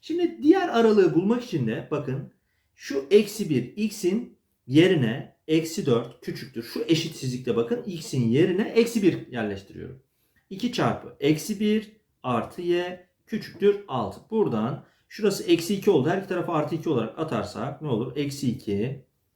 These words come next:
y sekiz. Bu da y için başka bir değer aralığı. Yani y eksi ikiden sekize kadar da değerler alabiliyor.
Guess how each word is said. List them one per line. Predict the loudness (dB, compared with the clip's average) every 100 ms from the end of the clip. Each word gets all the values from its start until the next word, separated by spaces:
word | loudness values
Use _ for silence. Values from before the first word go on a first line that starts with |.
| _ _ -12
y | -2 0 0 -2 -6 -14 _ _ _ _
sekiz. | -10 0 0 -2 -14 _ _ _ _ _ -4
Bu | 0 4
da | 4 2 -10 _ _ -2
y | 0 0 -2
için | -2 -4 0
başka | 2 2 4 2
bir | 6 6 6
değer | -2 -2 -4
aralığı. | -6 -10 -12 -14 -18 _ _ _ -2
Yani | 0 2 0 2 4
y | 4 2 -4 -14 _ _
eksi | 2 4 2 -4
ikiden | -4 -2 -2 0
sekize | 0 0 0
kadar | 2 2 2 4
da | 4 6
değerler | 6 6 2
alabiliyor. | 2 2 0 -4 -6